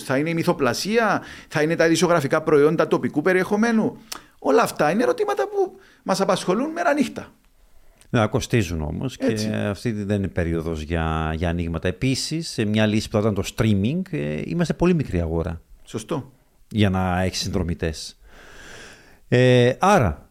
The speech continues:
Speaker 2: αν
Speaker 1: Πάμε τώρα
Speaker 2: στραβώσει,
Speaker 1: στο,
Speaker 2: αν
Speaker 1: σε
Speaker 2: στραβώσει όλα αυτά, άμα εσύ βλέπεις, έχεις, ε, είναι, είναι η πολιτική για σένα το escape plan από τα media; Το δικό σου escape
Speaker 1: Όχι,
Speaker 2: plan;
Speaker 1: η πολιτική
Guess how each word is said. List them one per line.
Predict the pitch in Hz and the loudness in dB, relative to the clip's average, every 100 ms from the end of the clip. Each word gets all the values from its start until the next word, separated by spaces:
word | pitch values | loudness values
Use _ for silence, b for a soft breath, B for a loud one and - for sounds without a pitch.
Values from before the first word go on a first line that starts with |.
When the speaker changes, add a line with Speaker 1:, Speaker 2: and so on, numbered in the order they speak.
| - | 0
Speaker 2:
αν | 131 165 165 143 - | 2 4 2 -4 -4
Speaker 1:
Πάμε | 254 247 | 2 4
τώρα | 226 147 | 6 4
Speaker 2:
στραβώσει, | 247 185 | 4 4
Speaker 1:
στο, | 233 226 214 208 196 185 | 4 4 2 0 -2 0
Speaker 2:
αν | 156 170 | 2 4
Speaker 1:
σε | |
Speaker 2:
στραβώσει | 185 151 151 175 - 180 160 | 4 4 4 2 2 2 2
όλα | 151 143 | 2 2
αυτά, | - 175 180 160 | 2 0 0 0
άμα | 143 147 139 135 127 123 117 110 107 101 - | 0 2 2 2 2 0 0 0 -2 -4 -4
εσύ | 104 104 160 | -2 0 0
βλέπεις, | 98 104 107 - 101 - | 2 2 2 2 -2 0
έχεις, | 95 98 - - | 0 -2 -6 -2
ε, | 92 92 | 0 0
είναι, | 104 104 101 | 0 0 0
είναι | 120 | 2
η | 127 | 2
πολιτική | 123 104 98 110 | 2 0 -2 -2
για | 110 | -2
σένα | - 123 117 | 0 0 0
το | 113 113 | 2 0
escape | - - 127 123 - | 0 0 -2 -2 0
plan | 135 127 | 0 2
από | 131 | 0
τα | 135 139 | -2 -2
media; | 151 117 98 - _ _ _ _ _ _ | -2 -2 -2 -6 _ _ _ _ _ _
Το | - | -2
δικό | 104 - 127 | -2 0 0
σου | - | 0
escape | 117 - 120 | -6 -4 -4
Speaker 1:
Όχι, | 165 147 | -4 -2
Speaker 2:
plan; | 139 107 98 - | 0 -2 -6 -8
Speaker 1:
η | 120 117 113 107 107 | -4 -2 0 0 -2
πολιτική | 120 117 110 110 98 127 127 135 | -2 0 -2 -4 -10 -4 -2 -2